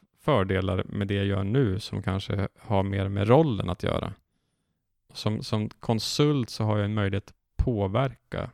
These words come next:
Eh, och framförallt nu när, när jag valt att inrikta mig mer på tidiga skeden där jag, eh, får vara med tidigt och sätta agendan. Jag kan inte vara med och göra allting i detalj hela vägen, men jag kan vara med med den kompetens jag har med mig och liksom sätta agendan för, för det fortsatta arbetet.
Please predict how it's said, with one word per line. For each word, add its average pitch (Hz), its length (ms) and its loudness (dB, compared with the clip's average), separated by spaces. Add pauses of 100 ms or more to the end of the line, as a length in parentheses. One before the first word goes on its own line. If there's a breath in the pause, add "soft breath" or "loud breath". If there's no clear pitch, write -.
(280)
Eh, - 400 -12 (600)
och 110 160 -6
framförallt 117 500 0
nu 107 140 0
när, 101 340 -2
när 107 140 -2
jag 101 80 0
valt 110 400 0
att - 100 -16
inrikta 110 520 -2
mig 101 120 -2
mer 107 320 0
på - 180 -6
tidiga 101 540 -4
skeden 101 640 -2 (800)
där 98 400 -2
jag, 98 440 -2
eh, - 180 -6 (460)
får - 180 -8
vara 101 120 0
med 101 200 -4
tidigt 107 320 -2
och 107 80 0
sätta 110 340 -2
agendan. 110 560 0
Jag 101 120 0
kan 127 100 -2
inte 110 140 0
vara 101 80 4
med 113 280 2
och 101 60 4
göra 101 260 2
allting 98 400 -2
i 98 40 -2
detalj 101 420 -2
hela 101 180 -2
vägen, 107 420 -2
men 104 80 -2
jag 104 60 -4
kan - 120 -8
vara 107 80 0
med 110 220 0
med 101 100 -4
den 101 120 -2
kompetens 113 560 -4
jag 104 80 -2
har 107 40 -2
med 107 240 -2
mig 101 100 -6
och 117 60 -8
liksom 104 240 -10
sätta - 320 -8
agendan 107 560 -4
för, - 240 -6
för - 260 -14
det 120 120 -6
fortsatta 104 480 -8
arbetet. 110 800 -8